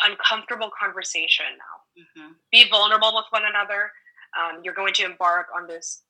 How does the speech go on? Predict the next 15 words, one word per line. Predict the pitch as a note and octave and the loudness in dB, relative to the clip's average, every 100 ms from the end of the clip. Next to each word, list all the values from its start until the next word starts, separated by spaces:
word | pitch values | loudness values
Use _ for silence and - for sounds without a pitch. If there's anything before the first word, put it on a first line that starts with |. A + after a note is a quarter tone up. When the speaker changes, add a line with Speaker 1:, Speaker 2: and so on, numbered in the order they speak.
| - | -10
Speaker 1:
beautiful | G3 G3+ G3+ G3 | -6 -6 -8 -4
journey | F#3+ F3+ F#3 F#3+ E3+ | -2 0 0 -2 -4
in | |
marriage, | E3 D#3+ E3 E3+ - - - _ - E3 | -6 -6 -6 2 4 4 -2 _ -12 -8
um, | D3+ D3 D3+ C#3+ _ | -6 -8 -14 -20 _
but | E3 D3+ C#3+ C#3 C3+ _ _ | -8 -6 -8 -14 -18 _ _
you | F3+ F#3 | -8 -6
need | F#3+ | -4
to | F#3 | 0
have | F3 | -2
that | E3 - | -2 -8
conversation | D#3 D#3 D3+ D3 D3+ | -12 -14 -4 -2 -2
now, | - - _ | -12 -16 _
Speaker 2:
Mm-hmm. | - F3+ | -16 -14
Speaker 1:
definitely. | D#3+ D#3+ - - | -12 -14 -16 -20